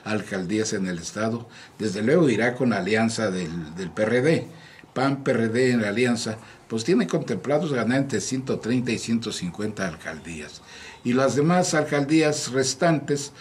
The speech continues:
pues quedarán para Movimiento Ciudadano, que ha hecho una campaña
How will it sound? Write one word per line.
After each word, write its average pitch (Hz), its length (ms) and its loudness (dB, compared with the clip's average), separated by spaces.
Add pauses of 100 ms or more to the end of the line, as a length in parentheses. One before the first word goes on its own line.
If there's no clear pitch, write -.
(220)
pues 113 180 0
quedarán 151 600 2
para 110 220 -2
Movimiento 107 640 0
Ciudadano, 123 600 2
que 107 140 -6
ha 92 120 -4
hecho 95 220 -2
una 104 140 -2
campaña 110 680 0